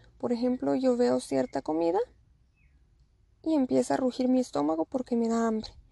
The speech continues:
Y la saciedad, pues, es la experiencia fisiológica y psicológica que podemos hablar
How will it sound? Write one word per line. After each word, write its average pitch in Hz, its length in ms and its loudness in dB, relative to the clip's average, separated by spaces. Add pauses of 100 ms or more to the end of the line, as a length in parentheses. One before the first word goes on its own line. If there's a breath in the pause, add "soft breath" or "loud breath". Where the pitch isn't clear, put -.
(800 soft breath)
Y 370 80 8
la 440 140 8
saciedad, 392 560 0
pues, 294 160 -2
es 254 160 -2
la 262 80 2
experiencia 247 540 -4
fisiológica 262 680 -4
y 262 60 0
psicológica 254 680 -4
que 277 140 -2
podemos 240 640 0 (100)
hablar 233 460 -4